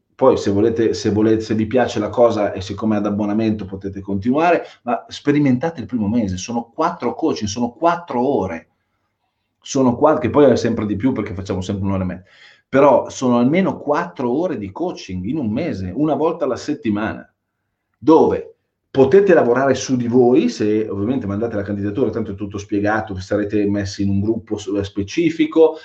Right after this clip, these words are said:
avrete tutte le indicazioni, avrete dei video per, per le regole del gioco, eccetera. Potete fare coaching con me, dici, "Ma è, ma è, ma è sta roba qua?" Cioè, sì,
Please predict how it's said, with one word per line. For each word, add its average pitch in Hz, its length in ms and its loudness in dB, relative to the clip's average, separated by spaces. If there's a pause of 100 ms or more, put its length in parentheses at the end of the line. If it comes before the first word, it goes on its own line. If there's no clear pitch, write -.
(100)
avrete 113 420 0
tutte 107 220 -6
le 101 80 2
indicazioni, 147 840 6
avrete 104 880 0
dei 104 140 0
video 104 480 -2 (240)
per, 104 440 2
per 101 180 -4
le 104 120 0
regole 104 300 0
del 104 180 -2
gioco, 131 380 0
eccetera. 87 520 -12 (300)
Potete 131 300 -2
fare 104 180 0
coaching 127 340 -2
con 98 180 -2
me, 120 320 -2 (360)
dici, 131 260 0
"Ma 180 140 2
è, 240 200 4
ma 240 220 -2
è, 247 80 2
ma 247 220 2
è 208 60 4
sta - 180 0
roba 160 280 4
qua?" 131 420 4
Cioè, 139 160 4
sì, 120 360 0